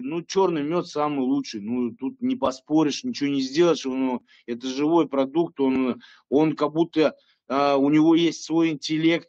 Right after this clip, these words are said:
как будто он знает вообще, что делать, как делать там. М, э, то я же говорю, первый раз, когда я туда заглянул, когда его дали, он такое ощущение, что с тобой разговаривает, черный мед.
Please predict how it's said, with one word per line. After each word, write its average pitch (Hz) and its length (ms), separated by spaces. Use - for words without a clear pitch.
как 143 140
будто 143 340
он 135 160
знает 147 400
вообще, 123 280
что 147 180
делать, 131 420
как 131 340
делать 120 400
там. 104 260
М, 113 420
э, 113 220
то 113 200
я 139 180
же 151 120
говорю, 170 300
первый 156 360
раз, 160 200
когда 151 220
я 151 80
туда 147 260
заглянул, 160 460
когда 143 320
его 139 220
дали, 135 420
он 135 220
такое 160 300
ощущение, 190 500
что - 240
с - 100
тобой 147 320
разговаривает, 135 880
черный 110 320
мед. 107 300